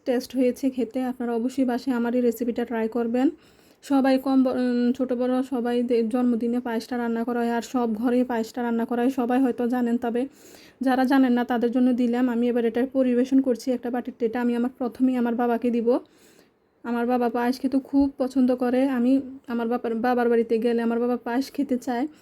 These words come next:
এই তো পায়েসটা আমি রান্না করেছি, কেমন হয়েছে অবশ্যই কমেন্টে জানাবেন। আর প্লিজ আমার সা-, চ্যানেলটি সাবস্ক্রাইব করবেন,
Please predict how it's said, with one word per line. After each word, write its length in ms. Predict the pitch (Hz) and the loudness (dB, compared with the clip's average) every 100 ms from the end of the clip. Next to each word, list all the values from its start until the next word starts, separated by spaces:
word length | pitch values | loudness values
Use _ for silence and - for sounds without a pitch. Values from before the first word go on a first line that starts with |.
| _ _ _ | _ _ _
এই 120 | 247 | -6
তো 120 | 254 254 | -2 -2
পায়েসটা 380 | 247 233 247 254 | -2 -2 -2 -2
আমি 120 | 240 | 0
রান্না 260 | 240 233 247 | 0 0 -2
করেছি, 440 | 262 247 - 277 302 - _ _ | -2 -4 0 2 2 0 _ _
কেমন 240 | 254 240 247 | -2 2 2
হয়েছে 280 | 262 240 247 | 2 0 0
অবশ্যই 340 | 233 247 262 | -2 -2 -4
কমেন্টে 380 | 247 233 240 247 | -2 0 0 0
জানাবেন। 440 | 247 233 233 262 381 - _ _ _ _ _ _ _ _ _ _ _ _ _ _ - - _ _ _ _ _ _ _ _ _ _ _ _ _ _ _ _ _ _ _ _ _ - | 0 0 0 0 -2 -8 _ _ _ _ _ _ _ _ _ _ _ _ _ _ -20 -20 _ _ _ _ _ _ _ _ _ _ _ _ _ _ _ _ _ _ _ _ _ -8
আর 80 | 220 - | -8 -4
প্লিজ 300 | 269 269 277 285 | 2 4 4 2
আমার 220 | 240 269 | -2 -2
সা-, 200 | 269 262 | -4 -6
চ্যানেলটি 360 | 262 233 233 247 | -4 -2 -2 -2
সাবস্ক্রাইব 460 | 247 240 - 240 233 | -4 -6 -4 -6 -4
করবেন, 400 | 254 233 247 277 | -4 -2 0 0